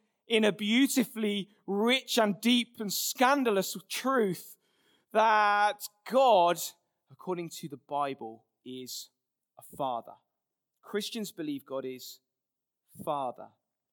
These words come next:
That at the center of the universe, beyond the horizon and up into the expanse of everything, there is no tyrant. There is no mere creator,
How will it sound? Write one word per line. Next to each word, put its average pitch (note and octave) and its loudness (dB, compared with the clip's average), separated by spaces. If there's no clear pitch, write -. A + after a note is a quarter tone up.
That F3+ 0
at G#3 0
the F#3 -6
center B3+ -2
of G#3+ -6
the A#3 -6
universe, D3 -6
beyond A3 2
the B3 4
horizon D#3+ 0
and D#3+ -4
up G#3+ 0
into G3+ -6
the F3 -2
expanse A3+ -2
of G3+ 0
everything, F#3+ 2
there G3 4
is F#3+ 2
no A3+ 2
tyrant. A3+ -2
There G#3 2
is G3 -6
no A3 2
mere A3+ 2
creator, A3 -2